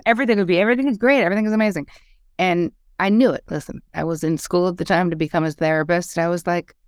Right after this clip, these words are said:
"Um, it is impossible that there is nothing that I do that annoys this person. It's impossible." And I, if I would bring it up, he would be like, "You always want there to be a problem. There's not a problem. I don't,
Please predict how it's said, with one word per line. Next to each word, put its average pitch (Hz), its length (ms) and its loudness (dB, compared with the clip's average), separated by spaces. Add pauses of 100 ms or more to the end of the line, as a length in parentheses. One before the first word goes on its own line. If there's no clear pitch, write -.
(300)
"Um, 196 260 4
it 240 100 2
is 294 140 -2
impossible 170 760 -6 (140)
that 156 140 -4
there 147 120 0
is 131 120 -4
nothing 139 340 -2
that 143 140 0
I 143 80 -2
do 170 200 0
that 135 160 0
annoys 165 300 2
this 120 140 -10
person. - 360 -8
It's 175 100 -6
impossible." 240 500 -2 (640)
And 180 160 4
I, - 100 4
if 190 140 -4
I 180 100 4
would 165 160 2
bring 196 160 2
it 180 80 0
up, 196 180 0
he 175 80 -2
would 156 100 -2
be 143 100 -2
like, 143 200 -2 (280)
"You 143 120 -8
always 196 220 2
want 254 200 4
there 311 80 2
to 311 80 0
be 320 100 2
a 311 80 2
problem. 302 480 0
There's - 180 -8
not 240 140 2
a 262 40 2
problem. 226 480 0
I 135 60 -10
don't, 170 260 -4